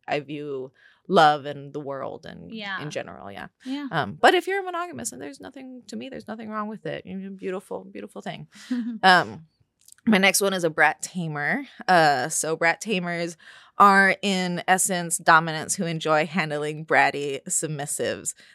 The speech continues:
Speaker 1: They find disobedience a form of playfulness from the side of the submissive rather than a form of rudeness. Um, they will take no offense to it, but will still teach the sub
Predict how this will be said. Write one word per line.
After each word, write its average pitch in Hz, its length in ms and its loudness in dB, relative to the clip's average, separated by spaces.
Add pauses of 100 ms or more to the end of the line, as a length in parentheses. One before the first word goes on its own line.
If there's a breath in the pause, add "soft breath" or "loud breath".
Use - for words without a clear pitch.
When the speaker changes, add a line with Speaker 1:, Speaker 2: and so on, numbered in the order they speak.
Speaker 1:
They 170 100 2
find 170 240 2
disobedience 170 560 -2
a 151 40 -10
form 156 200 -4
of - 120 -12
playfulness 202 640 -2
from 160 180 -4
the 151 80 -6
side 156 260 0
of 151 120 -6
the 156 60 -10
submissive 151 640 -6 (360 soft breath)
rather 180 240 8
than 175 180 0
a 160 60 -4
form 160 440 -4
of 147 260 -2
rudeness. 180 920 -4 (340 soft breath)
Um, 165 260 2
they 165 120 6
will 160 260 0
take 156 300 -6
no 190 380 0
offense 175 480 -2
to 160 200 -4
it, 139 260 -2
but 143 280 -2
will 151 220 -4
still - 420 -4
teach - 480 -6
the 175 120 0
sub 151 460 0